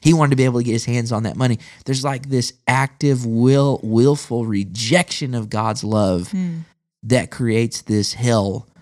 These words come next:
Speaker 1: uh, in the present time, and that eventually becomes the hell eternally. And, and what I feel hell really is, is a place where you can never turn off God's love,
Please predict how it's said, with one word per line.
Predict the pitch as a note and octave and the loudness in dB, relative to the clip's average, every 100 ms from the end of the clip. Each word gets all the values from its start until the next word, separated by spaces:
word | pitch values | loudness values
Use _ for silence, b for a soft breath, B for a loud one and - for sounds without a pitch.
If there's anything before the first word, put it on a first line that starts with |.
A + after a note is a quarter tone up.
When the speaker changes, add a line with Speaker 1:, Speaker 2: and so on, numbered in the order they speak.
| b _ _ A2 | b _ _ -2
Speaker 1:
uh, | A2 G2 - | 0 0 0
in | D#3+ | 2
the | E3 | 2
present | - C3 C#3 B2 - | 0 0 0 -2 -4
time, | G#2+ G2+ G2+ | -2 -2 0
and | A#2+ | 0
that | C3 | 0
eventually | G#2 A#2+ C#3+ - G2+ | 0 0 -2 -2 -2
becomes | G#2 G2 G#2 G#2 G2+ | -2 -2 -2 -2 -4
the | G2+ | -2
hell | A2+ G#2 | -2 -2
eternally. | G2+ - A2+ B2 F#2 F#2+ A#2 _ _ _ _ _ | -4 -2 -2 -2 -2 -4 -6 _ _ _ _ _
And, | B2 A2 | -6 -2
and | B2+ A2+ | 0 0
what | G#2 | 0
I | G#2+ C3+ | 0 -2
feel | - A2 G2+ G2 F#2+ | -2 0 0 0 -4
hell | - A#2+ A#2 | -4 0 0
really | A2+ G#2 G2+ G#2 | 0 0 0 0
is, | B2+ G#2 G2+ - b b _ | 2 2 0 -4 b b _
is | B2+ A#2 | 0 0
a | |
place | A2 B2+ B2+ - | -2 -2 -2 -2
where | A#2+ | 0
you | B2 | 0
can | B2+ A2 | -2 -4
never | A#2+ A#2+ | -4 -4
turn | A2 C3 B2 | -4 -4 -2
off | A#2 A#2 | -4 -4
God's | G#2+ A2+ A#2+ | -4 -4 -4
love, | B2+ B2 D#2+ - | -4 -2 -4 -8